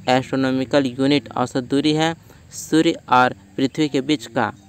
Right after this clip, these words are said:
पृथ्वी तथा सौरमंडल जिस आकाशगंगा में स्थित है वह कहलाता है दुग्ध मेखला। दुग्ध मेखला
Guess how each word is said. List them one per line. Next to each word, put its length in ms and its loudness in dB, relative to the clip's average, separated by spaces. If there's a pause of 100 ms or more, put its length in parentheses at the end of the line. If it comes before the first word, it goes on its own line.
(500)
पृथ्वी 280 -2
तथा 300 -4
सौरमंडल 680 0 (260)
जिस 220 -6
आकाशगंगा 680 -2
में 200 0
स्थित 300 -4
है 80 2
वह 160 0
कहलाता 440 -4
है 240 -2 (340)
दुग्ध 300 2
मेखला। 540 0 (340)
दुग्ध 300 0
मेखला 580 0